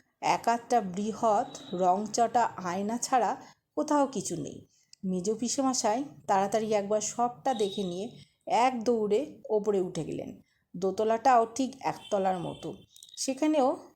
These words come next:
মাঝখানে প্রকাণ্ড একখানি হল, তার মধ্যে আসবাব কিছু নেই,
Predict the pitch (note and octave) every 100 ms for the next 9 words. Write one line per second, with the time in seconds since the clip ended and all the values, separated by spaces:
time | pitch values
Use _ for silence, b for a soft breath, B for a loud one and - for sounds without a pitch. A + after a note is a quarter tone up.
0 | _ A3+ A3 A3 - B3+ C4 C4 A#3+ C4+
1 | C4+ C4+ B3 A3+ A#3 A3 G3 E3 - -
2 | b b b - G#3+ G#3 G#3 G3 A3 D#3+
3 | F3+ F#3+ A3 A3 - F3+ - D#3+ - -